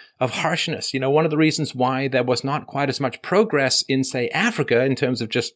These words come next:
like, sheer intellectual general ability was because there isn't that kind of harshness and that kind of environment. And the further north you go, with the exception of, like, the very far north, where there's no capacity to farm, really,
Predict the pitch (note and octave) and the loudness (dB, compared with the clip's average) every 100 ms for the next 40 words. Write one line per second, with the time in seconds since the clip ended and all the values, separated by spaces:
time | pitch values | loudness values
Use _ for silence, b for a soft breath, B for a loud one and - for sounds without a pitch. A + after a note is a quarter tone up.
0 | - G#2+ - - A#2+ A#2 A2 - - B2+ | -2 -2 -2 -6 0 2 2 -2 -6 -2
1 | A#2 B2+ - A#2 G#2+ - B B B B | 0 0 0 0 0 -2 B B B B
2 | - B2+ A#2+ A2 A#2 G#2 E3+ A3+ F3+ F3+ | -2 2 4 4 0 0 2 2 0 -2
3 | b b b _ _ _ _ - F3+ F#3 | b b b _ _ _ _ 0 2 2
4 | - - F#3 G3 F3 F#3+ F3+ - G#3+ F#3 | 0 0 0 0 2 2 2 2 2 2
5 | D3 A#2 - B2 G#2+ A#2+ A2 - G#2 A2+ | 0 -4 -4 -4 -2 -2 -2 -4 -6 -4
6 | G#2+ G#2+ - G#2 G2+ G2+ F#2 E2+ E2 - | -4 -4 -6 -4 -4 -4 -4 -4 -8 -18
7 | _ _ - A#2 A2+ A2 - F3+ E3 D#3 | _ _ -6 -2 -2 -4 2 2 4 2
8 | D#3 D#3+ C#3 B2 G#2+ A2 A#2 A2+ A2+ - | 2 2 2 4 4 4 2 0 -2 0
9 | A#2+ A2 A#2 G#2 F#2 - G2+ F#2+ G2 A2 | -6 -4 -4 -4 -6 -6 -8 -4 0 0
10 | G#2 G#2+ G2 F#2+ F#2+ - _ _ _ - | 2 0 0 -2 -2 -4 _ _ _ -6
11 | G#2 F#2+ G#2+ G2+ F#2+ G#2 G2+ A2 F#2 - | -2 -2 -2 -4 -4 -8 -8 -8 -8 -6
12 | F#3 D3 G2+ G2 | -4 -2 0 -2